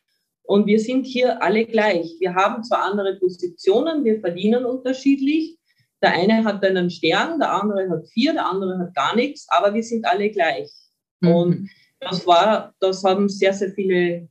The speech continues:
Speaker 1: Kollegen auch geschätzt.
Speaker 2: Das ist schön, das ist schön. Okay, das ist spannend. Und du hast ja ein bisschen mir erzählt, ähm, vielleicht diese, ja, darf ich das Härte nennen, wo du, wo du jetzt, äh, erwähnt hattest früher,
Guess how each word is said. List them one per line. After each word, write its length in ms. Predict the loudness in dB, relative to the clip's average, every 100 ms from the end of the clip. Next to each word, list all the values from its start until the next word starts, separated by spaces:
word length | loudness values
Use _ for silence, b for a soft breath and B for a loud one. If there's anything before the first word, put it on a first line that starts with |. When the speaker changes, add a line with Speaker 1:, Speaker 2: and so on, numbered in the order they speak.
| _ _ -2
Speaker 1:
Kollegen 460 | 2 4 2 0
auch 260 | -2 -4 -8
geschätzt. 560 | -14 -10 -14 -14 _ _ _ _ _ _ _ _ _ -4
Speaker 2:
Das 180 | -2
ist 140 | -2 -4
schön, 460 | -2 0 0 -2 -8
das 140 | -6 -4
ist 160 | -4
schön. 400 | -2 0 -2 -4 B B B B B B B -2
Okay, 380 | -2 2 2 2
das 160 | 2 2
ist 140 | 0
spannend. 480 | 2 0 2 0 2
Und 220 | 0 0
du 80 | 0
hast 260 | 0 -2 0
ja 280 | 2 0 0
ein 100 | 0
bisschen 380 | 0 0 0 2
mir 140 | 2
erzählt, 720 | 0 -4 0 2 2 0 -4 -20 b b b b 2
ähm, 640 | 4 4 2 2 0 -2
vielleicht 600 | 0 0 2 0 -4 -2
diese, 480 | 2 4 4 2 0 -6 B _ _ -4
ja, 360 | 0 2 0 0
darf 260 | 0 0
ich 60 | -2
das 180 | -2 2
Härte 340 | 2 2 2
nennen, 320 | 2 2 0
wo 80 | 0
du, 200 | 0 0
wo 100 | 0
du 80 | 0
jetzt, 260 | -2 -2
äh, 140 | -4 0
erwähnt 440 | 0 2 2 2
hattest 340 | -2 0 -4 0
früher, 300 | 2 2